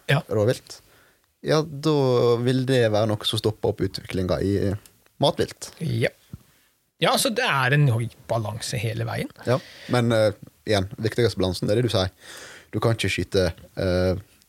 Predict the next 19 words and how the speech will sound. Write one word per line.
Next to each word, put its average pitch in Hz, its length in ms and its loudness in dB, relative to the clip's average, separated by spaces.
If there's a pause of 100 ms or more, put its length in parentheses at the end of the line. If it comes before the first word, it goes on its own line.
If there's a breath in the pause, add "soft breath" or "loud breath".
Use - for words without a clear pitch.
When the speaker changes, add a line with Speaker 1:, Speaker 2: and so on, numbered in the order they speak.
(140)
Speaker 2:
sytti - 600 -2
rever 92 320 2
her, 120 280 2 (420 loud breath)
så - 160 -6
skal 85 140 -2
du 82 40 -4
skyte 95 300 -4
da 104 80 0
sytti - 500 -4
ryper 90 340 -2
i, 87 200 4
eh, 73 260 -2
Østerdalen. - 520 -2 (480 soft breath)
Speaker 1:
Nei, 233 140 2
det 254 160 2
funker 190 240 0
jo 190 60 2
ikke. - 100 -4
Speaker 2:
Nei. 120 200 4